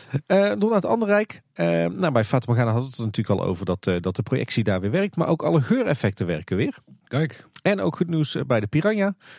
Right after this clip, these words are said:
Speaker 1: Eh, die is namelijk weer gevuld en, eh, er wordt op dit moment, eh, test gedraaid. En op elf maart, dus, eh, wanneer deze podcast uitkomt, dan, eh, is dat inmiddels alweer enkele dagen.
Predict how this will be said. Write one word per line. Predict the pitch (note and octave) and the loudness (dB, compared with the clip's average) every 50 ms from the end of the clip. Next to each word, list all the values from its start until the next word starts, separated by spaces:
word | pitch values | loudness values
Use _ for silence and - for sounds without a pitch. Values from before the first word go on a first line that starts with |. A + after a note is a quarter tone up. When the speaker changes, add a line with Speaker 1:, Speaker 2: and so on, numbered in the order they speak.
| - _ _ _ | -20 _ _ _
Speaker 1:
Eh, | _ C#3+ D3 D3+ | _ -2 -2 0
die | - F3+ | 0 0
is | F3+ - | 0 0
namelijk | - D#3+ D3 C#3+ D3 - | 0 0 0 0 0 0
weer | - C3 B2+ - | 0 0 0 0
gevuld | - A#2 - C3 A2+ G2+ C#3 D#3 D#3+ - - | -4 0 0 2 2 4 2 0 0 -2 -6
en, | - A2+ A2 A2+ A#2+ B2 | -2 0 0 0 0 -2
eh, | - A2 | -2 -2
er | G#2+ G#2 G2+ | -2 0 -2
wordt | G2 G2 - | -4 -4 -6
op | - | -4
dit | - G#2+ - | -6 -4 -2
moment, | A2 G#2+ G2 F#2+ F#2 F#2 - | -2 -2 0 -2 -2 -2 -2
eh, | G#2 | -4
test | G2 - D#3+ D#3 - | 0 0 0 -2 0
gedraaid. | - B2+ G#2+ A2 A2+ G#2+ A2+ - - - | -2 -2 0 2 2 2 2 0 -4 -6
En | - F2 D2+ C#2 | -6 -6 -4 -4
op | - G2 F#2 - | -4 -6 -6 -2
elf | - A2+ A#2 A#2 G#2 - | -2 0 0 0 -2 -2
maart, | G#2+ F#2+ G2 G#2 G2+ - - - | -2 0 0 -2 -4 -6 -10 -8
dus, | F2+ F#2+ - - | -8 -8 -4 -2
eh, | F#2 E2 E2 - | -2 -2 -2 -4
wanneer | - D#2+ E2 E2+ F2 F2 E2+ | -8 -8 -6 -4 -4 -4 -4
deze | E2 E2+ - - F2 F2 - | -4 -6 -4 -4 -4 -6 -4
podcast | - A2 F#2+ - - F2 F2+ - | -4 -6 -6 -4 -4 -4 -4 -4
uitkomt, | - - G2+ G2 - - F#2 F#2 F2 - | -4 -4 -4 -4 -4 -8 -10 -10 -8 -8
dan, | F2 F2 F2 F2 | -8 -6 -6 -6
eh, | F2+ F2+ - - | -6 -6 -6 -6
is | - - | -4 -4
dat | C3+ B2+ - | -4 -6 -6
inmiddels | - B2 B2 A2+ A2+ | -4 -4 -2 -2 -2
alweer | G#2+ A2 A2 G#2 | -2 -2 -2 -2
enkele | G#2+ A2 - A2 | -4 -4 -4 -4
dagen. | G#2 G2+ F#2+ F2+ F2 G2 A2+ B2 | -2 -2 -2 -2 -2 -2 -4 -4